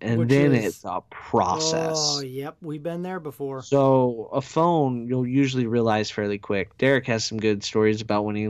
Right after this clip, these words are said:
Speaker 1: lost his camera from a couple years ago. So tri-, old trip reports, listen to that for Derek's. Um, but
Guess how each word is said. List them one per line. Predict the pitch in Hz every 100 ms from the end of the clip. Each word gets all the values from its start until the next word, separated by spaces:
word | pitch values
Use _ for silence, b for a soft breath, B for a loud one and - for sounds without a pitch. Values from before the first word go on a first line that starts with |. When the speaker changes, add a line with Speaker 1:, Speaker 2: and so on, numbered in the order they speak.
| 107
Speaker 1:
lost | 101 95 -
his | -
camera | - 123 113
from | 104 107
a | 107
couple | 117 113 104
years | 104 101
ago. | 104 104 101
So | - 104 101
tri-, | - 139
old | 147 165 147
trip | 151 139
reports, | 120 120 110 104 - - - _ _ _
listen | 135 117 117
to | 110
that | 104 101
for | -
Derek's. | 101 104 98 - B B B B B B -
Um, | 120 110 104 92 90
but | 120 110 95